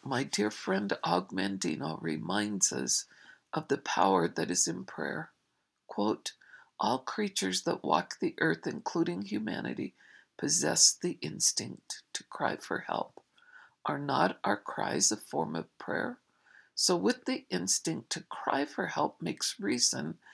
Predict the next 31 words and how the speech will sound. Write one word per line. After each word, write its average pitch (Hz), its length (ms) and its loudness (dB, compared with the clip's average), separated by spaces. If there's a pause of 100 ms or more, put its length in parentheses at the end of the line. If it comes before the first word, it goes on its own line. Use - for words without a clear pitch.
(220)
that - 160 -4
there - 180 0
is 330 140 2
a 220 60 2
supreme - 600 2
power 127 340 0
that - 240 -4
can 60 220 -8
hear - 440 -4 (360)
and - 260 -6
answer - 400 0
those - 240 -2
cries. - 640 -2 (600)
Henceforth, 170 760 2 (440)
I - 160 2
will 233 200 2
cry, 85 380 2
but - 260 0 (120)
only 95 300 0
for - 200 -4
guidance. - 640 -4 (480)
Never - 460 2
will 143 240 4
I - 120 2
pray - 320 -4
for - 200 -6
material 82 560 -2
things 85 380 -2
of 78 100 -4
the - 60 -10
world. - 420 -4